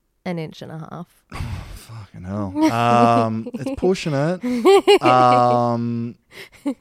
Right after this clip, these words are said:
Speaker 2: I, I would, yeah. Look, I'd, oh my God, this is so hard now. 'Cause it's just like, I, it's, it's a vanity thing, but it's also
Speaker 1: Mm.
Speaker 2: like, well, I guess it's what other people think, really. I'm not,
Speaker 1: Mm.
Speaker 2: I wouldn't be that self-conscious about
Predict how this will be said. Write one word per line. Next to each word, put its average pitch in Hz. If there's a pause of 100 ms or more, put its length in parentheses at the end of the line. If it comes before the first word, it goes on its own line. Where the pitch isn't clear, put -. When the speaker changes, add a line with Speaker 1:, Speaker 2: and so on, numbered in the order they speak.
(1000)
Speaker 2:
I, 139
I 139
would, 151 (1400)
yeah. 104 (1300)
Look, 214
I'd, 233 (540)
oh 143
my 107
God, 123
this 120
is 110
so 127
hard 117
now. 104
'Cause 202
it's 214
just 214
like, 156 (100)
I, 143
it's, 160
it's 170
a 151
vanity 170
thing, 120
but 117
it's 117
also 131
Speaker 1:
Mm. 117
Speaker 2:
like, 113
well, 117
I 120
guess 131
it's 107
what 104
other 127
people 98
think, 98
really. 107
I'm 135
not, 180
Speaker 1:
Mm. 160
Speaker 2:
I 143
wouldn't 214
be 160
that 131
self-conscious 113
about 101